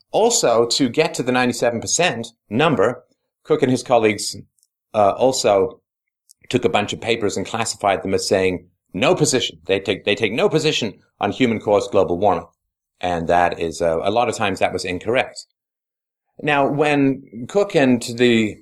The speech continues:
reviewers s-, classified a paper as having no position, they simply pretended for the purpose of the ninety-seven percent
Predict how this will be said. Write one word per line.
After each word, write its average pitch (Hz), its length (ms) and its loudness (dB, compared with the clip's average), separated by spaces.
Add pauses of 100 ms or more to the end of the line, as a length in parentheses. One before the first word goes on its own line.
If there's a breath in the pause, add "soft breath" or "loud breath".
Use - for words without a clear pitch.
(100)
reviewers 117 920 0 (560)
s-, - 300 -10
classified 143 600 0
a 101 60 0
paper 135 420 0
as 107 140 -4
having 107 240 0
no 107 160 2
position, 147 560 -2 (180)
they 110 120 2
simply 127 340 -2
pretended 165 560 -2
for 104 80 -2
the - 80 -4
purpose 117 340 -2
of 117 80 0
the 98 80 0
ninety-seven 98 520 -2
percent 92 420 -4